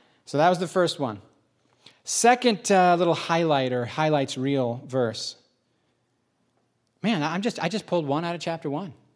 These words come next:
Look at you guys. We're flying. You're like, "Well, I don't know if we're flying," but a God-approved craftsman. Second Timothy two, verse fifteen.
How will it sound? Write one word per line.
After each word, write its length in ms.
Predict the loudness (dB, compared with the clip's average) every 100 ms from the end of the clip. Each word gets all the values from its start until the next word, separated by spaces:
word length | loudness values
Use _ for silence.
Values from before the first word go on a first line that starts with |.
| _
Look 160 | -16 -14
at 140 | -10
you 100 | -10
guys. 340 | -8 -10 -12 -16
We're 60 |
flying. 460 | -12 -8 -8 -8 -12 _ _ _ _ _ _ _ _ _ _ _ _ _ _ _ _ _ _ -14
You're 100 | -12
like, 100 | -8
"Well, 100 | -8
I 40 |
don't 80 | -6
know 80 | -8
if 100 | -10
we're 60 |
flying," 420 | -10 -8 -8 -10 -16 _
but 220 | -14 -14 _ _ _ _ _ _ _ _ _ _ _ _ _
a 80 | -2
God-approved 800 | 2 4 4 2 2 4 4 0
craftsman. 540 | -2 -2 -2 -6 -8
Second 520 | -6 0 0 0 -2 -2
Timothy 460 | -2 -2 -2 -6
two, 340 | -6 -2 0 0
verse 320 | -2 -4 -8
fifteen. 840 | -8 -8 -8 -14 -14 -10 -10 -12